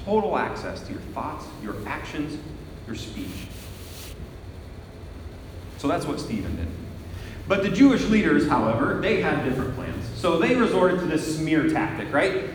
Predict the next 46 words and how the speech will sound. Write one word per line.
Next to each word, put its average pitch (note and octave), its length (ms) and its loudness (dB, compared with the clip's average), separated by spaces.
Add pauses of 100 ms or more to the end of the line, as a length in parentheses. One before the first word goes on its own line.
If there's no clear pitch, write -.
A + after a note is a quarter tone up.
So, F3 520 4 (260)
"We E3+ 120 2
couldn't - 340 6
best G3 300 4
him G3+ 260 2
because E3+ 340 2
he's - 240 -2
too F#3+ 120 -2
wise, C3+ 580 2
so D#3 160 4
let's D3+ 240 6
just - 160 0
start D#3+ 260 4
making D3 300 4
up A#2+ 180 2
lies. G#2+ 360 0
Not B3 180 6
only C4+ 220 8
let's F#3 200 4
make F3+ 220 2
up D3 160 2
lies, C#3+ 360 4
but D3 460 0
let's, C#4+ 400 2 (240)
let's - 320 4 (100)
hire G#3+ 400 2
people C4+ 680 2 (280)
to F#3+ 100 0
give G3 400 4
false E3 320 4
witness." - 720 -2 (1120)
So F#3 180 6
just A#3+ 220 6
in D4 140 6
case A3+ 180 4
he F#3 140 2
calls F#3+ 320 6
us E3+ 160 2
out D#3 260 6
on C3+ 140 6
our, B2+ 300 4
our C3+ 140 4
smear D#3+ 320 4
tactics, B2 460 2
right? C3+ 180 4
Like, C#3 180 2